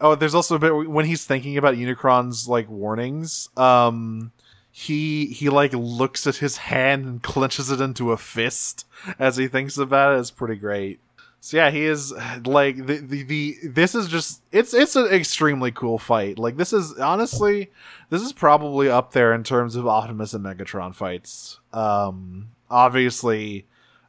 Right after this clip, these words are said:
the eighty-six movie is, like, the thing to beat. Um,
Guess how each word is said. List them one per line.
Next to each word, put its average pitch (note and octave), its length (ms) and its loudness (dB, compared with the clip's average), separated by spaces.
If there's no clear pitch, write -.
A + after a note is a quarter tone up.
the C3+ 80 -2
eighty-six B2 600 -2
movie A#2 440 -2
is, G#2 180 -6
like, G#2+ 520 -6
the A#2+ 220 -2
thing A2 380 -6
to A2+ 140 -2
beat. F#2+ 560 -14
Um, G#2 760 0